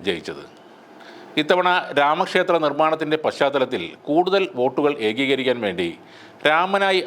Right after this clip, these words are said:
അഭിനയിച്ച അരുൺ ഗോവിലിനെ ബി ജെ പി രംഗത്തിറക്കുകയായിരുന്നു. കഴിഞ്ഞ തെരഞ്ഞെടുപ്പിൽ ഭൂരിപക്ഷം കുറഞ്ഞതും ഈ തീരുമാനത്തിന് പിന്നിലുണ്ടായിരുന്നു.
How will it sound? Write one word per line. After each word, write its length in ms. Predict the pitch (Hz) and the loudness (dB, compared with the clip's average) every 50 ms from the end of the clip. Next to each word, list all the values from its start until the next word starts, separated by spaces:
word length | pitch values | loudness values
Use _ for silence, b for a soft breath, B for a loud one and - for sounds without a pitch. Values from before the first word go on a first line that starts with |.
| 131 | 0
അഭിനയിച്ച 400 | 127 131 131 135 139 135 131 143 135 131 127 - - 120 120 | -2 0 0 -2 -2 0 2 2 2 2 2 0 2 2 2
അരുൺ 220 | 139 165 175 180 160 135 | 2 2 0 0 0 2
ഗോവിലിനെ 420 | 131 120 117 123 117 117 117 113 113 113 - 104 | 2 2 2 0 -2 -2 -2 -2 -4 -6 -6 -4
ബി 80 | 104 110 117 | -2 0 2
ജെ 100 | 120 120 123 | 0 0 0
പി 120 | 113 82 85 - - - 113 | -2 -4 -4 -4 -2 0 0
രംഗത്തിറക്കുകയായിരുന്നു. 840 | 117 120 123 117 123 104 95 - 104 92 87 87 76 71 71 - - - - - - - | 0 0 0 0 0 0 -2 -2 -2 -2 -2 -2 -4 -6 -8 -12 -14 -16 -18 -4 0 2
കഴിഞ്ഞ 240 | 156 175 190 196 220 202 208 | 2 2 2 2 2 2 2
തെരഞ്ഞെടുപ്പിൽ 420 | 190 190 202 190 180 180 175 131 113 113 110 113 113 | 2 2 2 0 2 2 2 2 2 0 -2 0 2
ഭൂരിപക്ഷം 500 | 135 156 170 180 180 175 160 - 190 175 170 156 | 2 4 4 4 2 0 0 -2 -2 0 0 2
കുറഞ്ഞതും 420 | 143 147 156 180 175 156 131 123 123 120 120 135 | 2 2 4 2 2 2 0 -2 -4 -6 -4 -4
ഈ 40 | 135 135 135 | -2 0 2
തീരുമാനത്തിന് 520 | 139 131 139 139 147 147 143 139 143 131 117 127 | 2 2 2 2 2 0 0 -2 -4 -4 -2 -2
പിന്നിലുണ്ടായിരുന്നു. 680 | 101 98 95 90 80 80 82 80 76 69 65 - | -2 0 -2 -2 -2 -2 -2 -2 -4 -8 -10 -14